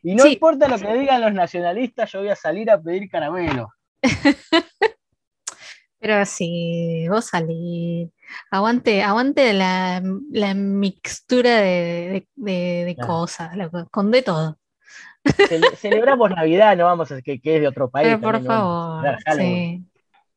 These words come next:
Speaker 2: ¿Qué tenemos para hoy, Fernandito?
Speaker 1: Bueno, hoy vamos a hablar de uno de los clásicos del cine de terror de los años ochenta.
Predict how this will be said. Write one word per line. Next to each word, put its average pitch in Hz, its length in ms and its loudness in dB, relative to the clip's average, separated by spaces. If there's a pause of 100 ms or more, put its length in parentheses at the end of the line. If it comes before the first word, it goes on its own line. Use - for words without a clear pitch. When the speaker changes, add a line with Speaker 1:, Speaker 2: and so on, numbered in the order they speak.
(160)
Speaker 2:
¿Qué 440 120 2
tenemos 359 360 2
para 214 280 2
hoy, 180 920 0
Fernandito? 196 500 -4
Speaker 1:
Bueno, 180 240 -8 (840)
hoy 392 140 -10
vamos 392 320 -2
a 151 60 -2
hablar 240 420 0 (1040)
de 175 200 -2
uno 320 200 2
de 220 100 2
los 170 160 -4
clásicos 277 460 -2
del 156 140 -8
cine 220 220 -8
de 151 120 -2
terror 143 500 0 (520)
de 160 80 -2
los 147 140 -6
años 175 220 -4
ochenta. 107 460 -14